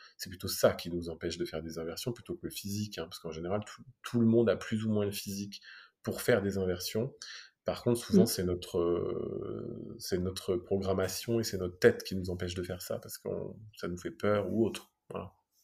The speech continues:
Speaker 2: Ouais. Et est-ce que, euh, je me posais la question, du coup, est-ce que le yoga, ça t'a permis de, d'améliorer ton mental ? Parce que du coup,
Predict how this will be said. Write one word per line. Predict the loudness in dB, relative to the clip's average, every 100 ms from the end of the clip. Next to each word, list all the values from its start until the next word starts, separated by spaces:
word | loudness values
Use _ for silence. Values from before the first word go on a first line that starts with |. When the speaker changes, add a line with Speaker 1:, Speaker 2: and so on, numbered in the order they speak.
| _ _ _ _ _ _ _ 12
Speaker 2:
Ouais. | 12 12 12
Et | 12
est-ce | 12
que, | 12 12
euh, | 12 12 12 12
je |
me | 12
posais | 12
la | 12
question, | 12 12
du | 12
coup, | 12 12
est-ce | 12 12
que | 12
le | 12
yoga, | 12 12
ça |
t'a | 12
permis | 12 12 12
de, | 12 12 12 12 10 -6 -10 -14 -18 -6 12
d'améliorer | 12 12 12 12 12
ton | 12 12
mental ? | 12 12 12 10 6 _
Parce | 8 10
que | 12
du | 10
coup, | 12 12